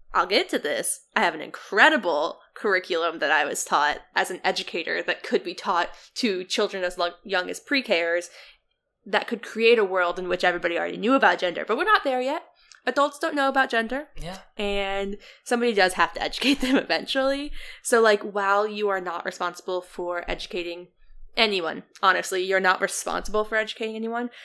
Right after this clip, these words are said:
Speaker 1: I think that trying to educate some people, picking and choosing people who you feel comfortable and who you
Speaker 2: Mm-hmm.
Speaker 1: feel would be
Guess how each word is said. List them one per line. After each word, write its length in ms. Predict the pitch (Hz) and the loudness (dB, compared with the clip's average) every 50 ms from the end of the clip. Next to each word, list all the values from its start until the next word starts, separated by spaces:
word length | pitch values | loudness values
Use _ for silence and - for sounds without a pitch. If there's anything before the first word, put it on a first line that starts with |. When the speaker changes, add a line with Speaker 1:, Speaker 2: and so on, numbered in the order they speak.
| - - _ - | -20 -8 _ -2
Speaker 1:
I 60 | 214 | -2
think 280 | 220 - 277 269 262 - | 0 0 -2 -2 0 0
that 180 | 262 - - | -2 -2 -4
trying 680 | - - - - - 190 165 175 180 185 196 202 202 202 | -6 -14 -12 -8 -8 -6 -4 -4 -4 -4 -4 -6 -8 -8
to 160 | 208 220 - 202 | -10 -6 -4 -4
educate 520 | 190 185 - 180 - - 180 170 - _ - | -4 -4 -6 -10 -6 -6 -6 -6 -8 _ -12
some 640 | - - - - - - 196 180 175 175 190 202 208 | -10 -8 -6 -6 -6 -2 0 0 0 0 -2 -6 -8
people, 580 | 208 - 240 233 - - 262 262 269 269 269 - - - - - - | -8 -8 -8 -6 -2 0 0 2 2 0 -2 -6 -12 -20 -18 -10 -4
picking 320 | - - 254 247 240 226 220 | -2 -2 -2 -2 -2 -2 -2
and 120 | 196 196 | -2 -2
choosing 460 | - - - 196 196 185 196 196 202 | -4 -4 -4 -4 -4 -4 -6 -6 -6
people 320 | 202 - 196 190 - 190 180 | -6 -6 -6 -4 -4 -6 -6
who 120 | - 196 | -6 -6
you 180 | 185 170 175 180 | -8 -8 -10 -12
feel 240 | - - - 180 175 | -8 -6 -4 -4 -4
comfortable 600 | 175 - - 185 175 - - 208 185 190 185 180 | -6 -8 -8 -8 -8 -6 -6 -6 -4 -4 -2 -2
and 140 | 185 190 196 | -2 -4 -4
who 100 | - 180 | -6 -8
you 180 | 175 175 175 175 | -8 -6 -6 -6
Speaker 2:
Mm-hmm. 120 | 165 - | -6 -4
Speaker 1:
feel 200 | 196 180 175 175 | -2 -2 -2 -2
would 140 | 170 175 165 | -4 -8 -10
be 220 | - 175 175 170 | -10 -12 -12 -12